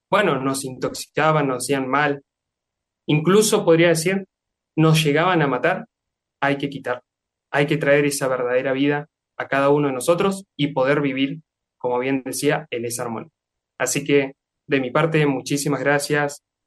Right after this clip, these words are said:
a Agus, a Radio Mantra, bueno, a todo el equipo, sigan las redes, que bueno, como bien decía también Agus, Niño Nuevo viene haciendo un trabajo muy fuerte, muy maravilloso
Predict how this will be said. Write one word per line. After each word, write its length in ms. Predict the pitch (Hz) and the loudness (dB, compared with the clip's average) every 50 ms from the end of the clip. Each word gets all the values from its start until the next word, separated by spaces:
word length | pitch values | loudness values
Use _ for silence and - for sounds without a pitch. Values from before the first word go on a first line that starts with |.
| _ _ _ - | _ _ _ -4
a 160 | - 135 143 156 | -2 0 2 4
Agus, 520 | 156 156 156 156 156 156 156 160 156 - - | 4 2 2 2 0 0 -2 -4 -8 -10 -8
a 80 | 127 127 | -4 -2
Radio 240 | 131 135 131 131 | 0 0 0 0
Mantra, 360 | 135 139 147 151 143 139 143 139 | 0 0 0 0 0 0 0 0
bueno, 240 | 147 151 143 123 | 2 2 0 0
a 120 | 120 120 120 | -2 -2 2
todo 200 | 160 165 175 175 | 4 6 6 6
el 80 | 160 | 4
equipo, 540 | 143 147 156 165 175 170 185 185 180 175 160 | 2 2 0 0 0 0 0 0 0 0 -2
sigan 340 | 160 - - 165 165 165 156 | -4 0 2 4 4 4 2
las 160 | 143 135 131 | 0 0 0
redes, 520 | 143 147 156 160 156 160 160 165 160 160 - _ _ _ _ _ _ _ _ _ - | 2 4 4 6 6 6 4 2 0 -6 -14 _ _ _ _ _ _ _ _ _ -4
que 80 | 131 | 0
bueno, 360 | 131 139 143 139 127 123 120 - | 2 2 4 2 2 -2 -4 -4
como 280 | - 139 139 131 123 135 | -2 -2 -2 0 0 2
bien 160 | 143 156 156 | 2 4 6
decía 460 | 156 147 151 - 165 160 160 156 156 | 4 4 4 2 2 4 4 4 4
también 300 | 151 131 131 139 143 147 | 2 0 0 2 2 4
Agus, 360 | 151 160 165 165 160 160 160 - _ _ _ _ _ _ _ _ - | 4 4 4 4 2 0 -4 -14 _ _ _ _ _ _ _ _ -2
Niño 300 | 147 151 160 165 160 156 | 2 4 6 6 6 6
Nuevo 280 | 160 165 175 175 170 | 6 6 6 6 6
viene 200 | 156 156 156 156 | 6 6 4 4
haciendo 280 | 143 151 165 160 160 160 | 2 2 2 4 6 6
un 80 | 156 | 6
trabajo 580 | 156 135 135 147 151 156 156 - 160 160 156 143 | 4 4 4 2 2 0 2 4 4 4 4 2
muy 320 | 135 139 156 175 185 190 | 2 2 2 4 4 4
fuerte, 420 | 185 - 185 185 185 185 - 175 165 | 2 2 2 2 2 2 2 2 4
muy 180 | 160 160 160 | 6 6 6
maravilloso 720 | 165 160 156 147 143 135 135 165 175 165 165 208 208 214 | 6 6 4 4 2 2 2 2 2 2 2 -2 -4 -6